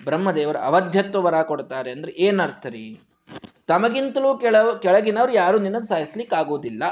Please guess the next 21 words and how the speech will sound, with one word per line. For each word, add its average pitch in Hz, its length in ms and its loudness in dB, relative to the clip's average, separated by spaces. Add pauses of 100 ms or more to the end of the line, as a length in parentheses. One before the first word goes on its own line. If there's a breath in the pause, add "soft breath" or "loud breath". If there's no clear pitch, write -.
ಅನ್ನೋ 135 220 -6
ಅರ್ಥ - 300 -2 (140)
ಇಷ್ಟೇ. - 320 -20 (1160 soft breath)
ರುದ್ರದೇವರ 208 460 4
ಅವಧ್ಯತ್ವ 220 440 2
ವರ 214 140 4
ಕೊಟ್ರೆ 214 680 -4 (100)
ಅವ್ರಿಗಿಂತಲೂ 262 520 4
ಮೇಲಿನವ್ರು 254 680 2 (300)
ಸಂಹಾರ 233 320 0
ಮಾಡ್ಲಿಕ್ಕೆ 233 360 0
ಆಗ್ತದೆ. 196 360 -4
ವಾಯುದೇವರು 156 440 0
ಇರಬಹುದು, 165 380 0
ಭಗವಂತ 160 360 -4
ಲಕ್ಷ್ಮೀ 151 320 -8
ದೇವಿಯರು 151 260 -2
ಇರಬಹುದು, 160 320 -4
ಸಂಹಾರ 175 320 -2
ಮಾಡ್ಲಿಕ್ಕೆ 185 320 -2
ಆಗ್ತದೆ. 160 540 -10